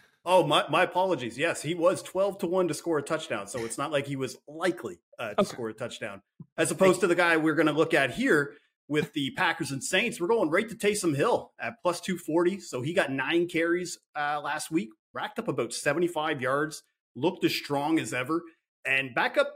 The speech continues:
Speaker 1: running back Tony Jones, he did get the touchdowns last week, but Taysom's the reason they got there. Couple big runs to set them up near the goal line. Now starting running back Alvin, uh, Alvin, uh, Jamal Williams is out for a couple games,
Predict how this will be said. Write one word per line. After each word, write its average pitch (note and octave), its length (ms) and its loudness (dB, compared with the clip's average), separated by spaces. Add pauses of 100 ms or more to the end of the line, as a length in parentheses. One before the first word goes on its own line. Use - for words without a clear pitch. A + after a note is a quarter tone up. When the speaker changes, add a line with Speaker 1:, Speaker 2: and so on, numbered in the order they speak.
(100)
Speaker 1:
running D#3+ 240 2
back F3+ 220 0
Tony F3 180 8
Jones, D#3+ 320 2
he E3 100 0
did D3+ 220 0
get D3+ 160 0
the C#3+ 60 -6
touchdowns F#3+ 600 -2
last G#3+ 300 -2
week, G#3+ 240 -6
but C#3 120 -6 (340)
Taysom's D4+ 400 2
the A3 80 0
reason F#3 260 0
they D#3+ 140 6
got C#3 240 0
there. G2+ 260 -10
Couple F3+ 280 -2
big F3+ 260 0
runs E3+ 180 4
to D3 60 -8
set E3 260 -4
them D#3+ 140 0
up E3 100 -2
near D3+ 140 2
the D3 80 -2
goal D3 320 2
line. D#3+ 280 0 (300)
Now C#3+ 280 -2
starting E3 360 2
running D#3 200 0
back C#3+ 280 -4
Alvin, D3 300 -4 (220)
uh, A#2 240 -2 (200)
Alvin, G#2+ 320 -12
uh, A#2 40 -6
Jamal C3 360 -2
Williams G3 440 2 (100)
is C#3+ 100 -6
out C#3+ 160 2
for B2+ 120 0
a - 40 -2
couple - 240 -4
games, B2 380 -6